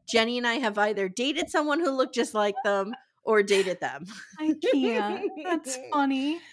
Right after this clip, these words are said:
Speaker 1: So that will be coming out February fifteenth. The Gen
Speaker 2: That's
Speaker 1: X
Speaker 2: awesome.
Speaker 1: Corner, um, episodes drop the fifteenth of every month on that tier. And also, I'm reading my book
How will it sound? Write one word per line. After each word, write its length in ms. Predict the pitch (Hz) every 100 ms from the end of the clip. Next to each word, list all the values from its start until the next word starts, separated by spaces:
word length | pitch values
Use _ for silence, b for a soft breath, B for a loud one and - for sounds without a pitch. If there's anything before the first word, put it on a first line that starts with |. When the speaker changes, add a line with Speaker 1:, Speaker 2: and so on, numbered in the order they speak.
| B B
Speaker 1:
So 580 | - - 233 220 214 190 208
that 320 | 233 233 -
will 160 | 262
be 220 | 254 247 226
coming 340 | - 226 220
out 220 | 208 190
February 360 | 214 196 196 190
fifteenth. 680 | 196 180 - 180 139 - - 190
The 120 | 190
Gen 200 | 202 196
Speaker 2:
That's 100 | 196
Speaker 1:
X 120 | 160
Speaker 2:
awesome. 100 | -
Speaker 1:
Corner, 500 | 180 185 185 175 165 -
um, 400 | 175 160 156 170 _ _
episodes 500 | 185 180 190 170 160 -
drop 280 | 160 156
the 60 | -
fifteenth 480 | - 151 - 156 156
of 80 | 151
every 220 | 139 139
month 240 | 151 170 160
on 120 | 156
that 200 | 151 -
tier. 420 | - 294 285 277 b b b b -
And 120 | 240
also, 280 | 247 262 262
I'm 140 | 262
reading 220 | 240 247 269
my 120 | 294
book 200 | 330